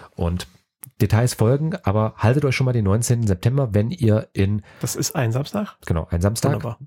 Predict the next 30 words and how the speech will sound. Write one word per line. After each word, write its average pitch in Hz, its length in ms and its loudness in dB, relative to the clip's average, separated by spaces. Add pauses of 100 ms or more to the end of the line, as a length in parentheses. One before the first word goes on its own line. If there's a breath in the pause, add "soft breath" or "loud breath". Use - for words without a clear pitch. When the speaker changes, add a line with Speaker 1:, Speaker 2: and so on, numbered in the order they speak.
Speaker 1:
Samstag, 123 440 0
der 92 80 2
neunzehnte 107 300 2
September 117 460 0
zweitausendzwanzig. 98 840 -2 (460 loud breath)
Wenn 104 240 0
ihr 120 80 4
in 95 120 2
Halle 90 240 2
wohnt, 71 180 -4
wenn 101 80 2
ihr 120 80 4
in 110 80 0
Magdeburg 98 560 -2
wohnt, 78 200 -4
in 107 120 2
Leipzig 87 540 -2
oder 113 160 2
in 113 60 -4
Erfurt 85 460 -2
oder 113 180 0
in 135 100 0
Berlin, 87 480 0
das 87 160 2
ist 110 100 0
alles 135 240 2
in 95 140 0
maximaler 143 420 2
Stunde 120 360 0
erreichbar. 90 720 -4